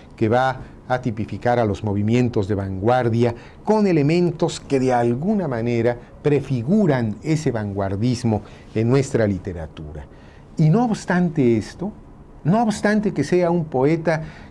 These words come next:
que por su juventud relativa con respecto a los demás, va adelante de los demás haciendo nuevas propuestas, es al mismo tiempo un poeta terriblemente provinciano. Nace en un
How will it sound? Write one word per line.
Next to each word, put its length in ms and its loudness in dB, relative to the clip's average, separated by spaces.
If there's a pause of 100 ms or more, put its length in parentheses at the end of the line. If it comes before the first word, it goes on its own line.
que 340 2 (500)
por 220 2
su 360 -2
juventud 720 0
relativa 840 0
con 140 -6
respecto 420 -2
a 40 2
los 140 2
demás, 380 -2
va 240 2
adelante 600 2
de 100 4
los 200 0
demás 380 0 (300)
haciendo 520 2
nuevas 460 2
propuestas, 760 0 (380)
es 340 0
al 180 2
mismo 340 0
tiempo 440 0 (440)
un 240 0
poeta 640 -2 (240)
terriblemente 840 0
provinciano. 1000 -4 (640)
Nace 800 -2
en 200 0
un 600 -4